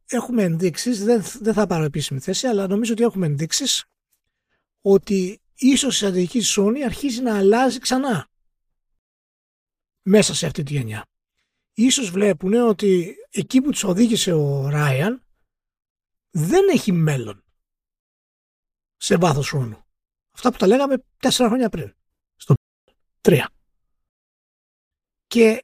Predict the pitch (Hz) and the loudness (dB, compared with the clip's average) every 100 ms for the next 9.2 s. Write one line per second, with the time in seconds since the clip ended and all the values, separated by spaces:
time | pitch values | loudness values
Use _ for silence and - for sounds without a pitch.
0 | _ 285 269 330 302 - 311 339 - 247 | _ -2 -2 -2 -6 0 0 2 0 -2
1 | 254 226 214 202 240 - 196 170 - 262 | -4 -4 -4 0 0 0 -2 -2 -2 0
2 | 285 269 175 139 170 147 156 - 202 208 | 2 2 0 -2 -6 -8 -6 -2 0 2
3 | 202 - 311 247 - _ _ _ _ _ | 0 -2 0 -2 -4 _ _ _ _ _
4 | - 214 190 151 170 156 127 143 - 180 | -4 0 0 0 -2 -2 -4 -8 -10 -4
5 | 226 226 208 180 - 233 180 143 - 135 | 0 0 0 -2 2 2 0 -6 -6 -8
6 | 165 - _ _ _ _ _ _ _ _ | -8 -14 _ _ _ _ _ _ _ _
7 | _ _ _ _ _ _ _ - 240 262 | _ _ _ _ _ _ _ 0 2 2
8 | 302 285 302 262 240 285 277 262 277 269 | 0 0 2 2 2 0 -2 -2 0 -2
9 | 117 98 | -2 -6